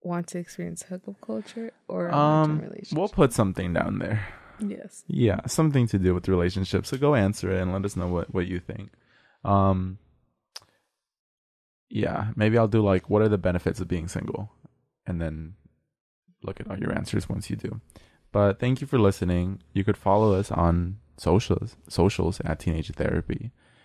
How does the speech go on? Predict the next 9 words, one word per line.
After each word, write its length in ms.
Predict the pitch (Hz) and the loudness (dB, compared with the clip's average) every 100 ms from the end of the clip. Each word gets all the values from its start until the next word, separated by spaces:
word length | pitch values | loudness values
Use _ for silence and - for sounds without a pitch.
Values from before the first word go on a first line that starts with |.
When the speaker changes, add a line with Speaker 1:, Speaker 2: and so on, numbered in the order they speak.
| _ _ - | _ _ -2
Speaker 2:
And 340 | 90 82 82 | 2 4 4
obviously, 400 | 82 90 95 87 | 4 2 0 -4
we 120 | 85 | -4
go 160 | 82 85 | 2 2
live 360 | 82 78 85 78 | 4 4 4 2
on 140 | 78 | -4
Spotify 800 | - 85 85 - 80 80 80 80 - | 0 2 2 2 0 0 -2 -4 -4
every 260 | 87 98 | -2 -2
Sunday 500 | 98 107 113 90 85 | 0 2 4 4 2